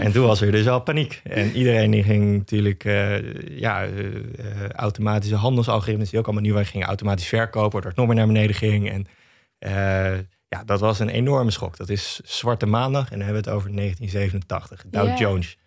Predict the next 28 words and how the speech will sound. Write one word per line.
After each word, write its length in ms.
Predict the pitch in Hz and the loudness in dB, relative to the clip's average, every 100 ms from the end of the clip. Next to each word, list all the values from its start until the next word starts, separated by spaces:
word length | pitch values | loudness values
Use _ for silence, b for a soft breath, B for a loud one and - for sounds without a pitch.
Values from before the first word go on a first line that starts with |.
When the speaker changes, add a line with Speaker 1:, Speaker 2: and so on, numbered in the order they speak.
| _ _ - | _ _ -6
Speaker 1:
is 160 | 113 | -6
gevallen. 440 | 82 85 92 80 80 _ - | -4 -4 -2 -2 -6 _ -6
Speaker 2:
Wat 180 | 220 | -6
grappig 360 | 220 302 311 269 | -2 -2 0 -4
eigenlijk 380 | - 233 233 214 | -6 -6 -8 -10
dat 120 | 226 | -8
we 80 | 214 | -8
zeggen, 340 | 226 214 220 | -10 -8 -6
dat 200 | 208 - - | -8 -10 0
kan 200 | 285 285 | 2 4
niet, 280 | 233 233 - | 0 -4 -4
maar 180 | 233 233 | -2 0
dat 240 | 233 233 _ | -2 -6 _
suggereert 760 | - - 247 220 214 277 302 - | -16 -12 -10 -10 -4 0 0 -2
dus 240 | 190 196 | -8 -6
dat 320 | - 214 202 - b b b _ | -2 -2 -2 -14 b b b _
beleggen 800 | 220 247 247 - 214 208 220 226 | -4 0 0 0 -2 -2 -4 -4
niet 160 | 262 240 | -4 -4
iets 300 | 220 - - | -10 -12 -6
is 220 | 233 214 | -4 -2
waar 220 | 220 214 | 0 0
je 80 | 202 | -2
een 120 | 202 | -2
kansberekening 1000 | 269 311 - 226 214 208 - 202 196 190 | 2 2 0 -2 -2 -4 -6 -8 -8 -8
op 160 | 196 202 | -10 -8
los 220 | 202 - | -8 -8
kan 180 | 196 196 | -12 -10
laten. 500 | 196 196 - 202 | -8 -10 -12 -20